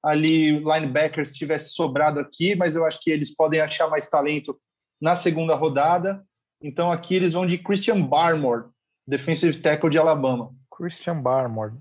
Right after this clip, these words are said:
Speaker 2: defensive tackle de Alabama, selecionado na vigésima sexta escolha para o Cleveland Browns. Agora chegamos na vigésima sétima escolha do Baltimore Ravens e,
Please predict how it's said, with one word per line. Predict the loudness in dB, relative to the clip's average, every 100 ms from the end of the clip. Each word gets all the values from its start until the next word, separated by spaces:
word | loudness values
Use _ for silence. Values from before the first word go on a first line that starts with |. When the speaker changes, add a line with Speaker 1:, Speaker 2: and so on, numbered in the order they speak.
| _ _ _ -20
Speaker 2:
defensive | -20 -12 -12 -10 -12 -8
tackle | -6 -4 -6
de | -6 -8
Alabama, | -4 0 0 0 0 0 -2 -4 -8
selecionado | -14 -8 -4 -4 -4 -2 -2 -2 -4 -6 -10
na | -8
vigésima | -4 -2 -2 -4
sexta | -6 -6 -6
escolha | -8 -2 0 0
para | 0
o | 0
Cleveland | 2 2 2
Browns. | 2 2 0 0 -2 -4 -10 -2
Agora | 2 2
chegamos | 2 2 4 4
na | 2
vigésima | 4 4 4 2
sétima | 2 4 2 2 2
escolha | 2 2 4 6 4 2
do | 0
Baltimore | 2 2 2 2 4
Ravens | 4 4 2 0 0 -2
e, | 0 2 4 4 4 2